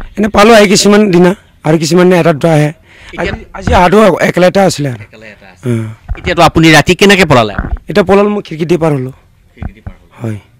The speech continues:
Speaker 2: এই এতিয়া আপুনি ক'ত থাকিব?
Speaker 1: এতিয়া থাকিব ক'ত আকৌ? ভাঙিলে জিলা থাকিব লগা ক'ত আছে আকৌ? ইয়াতে থাকিব লাগিব,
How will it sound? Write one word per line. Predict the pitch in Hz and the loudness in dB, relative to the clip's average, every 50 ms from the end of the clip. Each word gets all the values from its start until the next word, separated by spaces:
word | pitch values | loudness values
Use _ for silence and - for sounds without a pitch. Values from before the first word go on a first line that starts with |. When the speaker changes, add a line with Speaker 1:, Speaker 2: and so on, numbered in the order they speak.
| _ _ - - - | _ _ -20 -20 -20
Speaker 2:
এই | 131 143 - | -14 -14 -8
এতিয়া | - - 165 156 | -2 2 2 2
আপুনি | 143 - 160 147 139 | 4 4 2 2 2
ক'ত | - 165 - | 2 0 2
থাকিব? | - 139 123 131 117 123 - - - | 0 0 0 0 -2 -4 -6 -6 -4
Speaker 1:
এতিয়া | - - 190 | -4 -4 -4
থাকিব | 170 - 165 156 180 180 190 | -2 -2 0 2 4 4 4
ক'ত | 175 180 170 | 4 4 4
আকৌ? | 160 135 135 | 4 2 2
ভাঙিলে | 135 110 113 139 151 170 180 | 0 0 0 0 0 2 0
জিলা | 165 165 170 170 | 0 0 -2 -4
থাকিব | - - 139 127 139 156 | -6 -8 -8 -6 -4 -4
লগা | 156 151 147 | -4 -4 -4
ক'ত | 139 135 139 123 | -4 -4 -6 -6
আছে | 113 - 113 | -6 -8 -10
আকৌ? | 110 101 110 104 - _ _ _ _ _ _ _ _ _ - | -12 -12 -14 -16 -18 _ _ _ _ _ _ _ _ _ -8
ইয়াতে | 139 175 | -6 -6
থাকিব | 202 190 208 190 180 | -4 -4 -2 -2 0
লাগিব, | 202 185 175 170 | 0 0 -2 -4